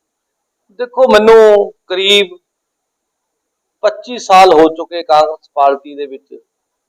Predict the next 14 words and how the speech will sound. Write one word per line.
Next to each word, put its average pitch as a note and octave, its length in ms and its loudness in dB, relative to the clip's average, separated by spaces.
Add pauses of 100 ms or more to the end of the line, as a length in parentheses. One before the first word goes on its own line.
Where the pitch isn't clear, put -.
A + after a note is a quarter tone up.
(200)
ਮੈਂ D#3+ 340 0 (140)
ਵੱਖ-ਵੱਖ F3 480 -4
ਅਹੁਦਿਆਂ F3+ 400 -6
ਪਰ E3 160 -10
ਪਾਰਟੀ D3+ 480 -4
ਦੇ D#3 120 -18
ਵਿੱਚ D3 240 -20
ਰਹਿ D#3+ 180 -12
ਕੇ C#3+ 240 -20 (1000)
ਪਾਰਟੀ E3 360 0
ਦੀ D#3+ 120 -20
ਸੇਵਾ D#3 380 0
ਕਰੀ D3+ 280 -8 (1200)
ਔਰ F3 480 2